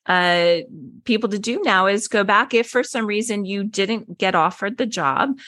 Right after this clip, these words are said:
that to write a thank you letter and ask if there was anything that they would recommend or things that you can continue to develop and grow on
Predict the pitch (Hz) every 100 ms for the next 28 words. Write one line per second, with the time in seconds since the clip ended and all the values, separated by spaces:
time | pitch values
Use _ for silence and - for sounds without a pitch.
0 | - - - 247 202 196 - - - 240
1 | 190 190 165 170 180 262 - 160 - 185
2 | 180 175 175 175 240 233 220 185 214 -
3 | 220 214 214 247 202 202 233 214 214 214
4 | 208 208 214 214 208 240 247 330 349 139
5 | 156 170 175 185 190 185 170 190 196 208
6 | 233 196 240 196 190 190 190 202 226 226
7 | 220 226 214 233 285 330 330 196 170 170
8 | 180